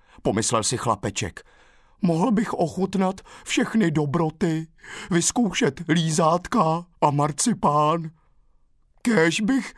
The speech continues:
byl moucha." "Neříkej to nahlas,"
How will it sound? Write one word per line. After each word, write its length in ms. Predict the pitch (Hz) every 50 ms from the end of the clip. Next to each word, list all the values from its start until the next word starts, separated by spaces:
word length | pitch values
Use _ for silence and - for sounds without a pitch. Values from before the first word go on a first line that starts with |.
| - -
byl 300 | 262 277 247 208 196 190
moucha." 720 | 190 190 180 180 190 196 190 - - 196 170 147 135 131 - _ _ _ _ _ _ _ _ _ _ _ _ _ _ _ _ _ _ _ _ _ _ _ -
"Neříkej 1040 | 92 92 95 98 110 117 98 92 107 113 120 117 104 - - 104 117 120 120 117 - -
to 160 | - 120 120
nahlas," 1040 | 120 127 131 131 139 123 101 90 82 76 76 - - - - - - - - - -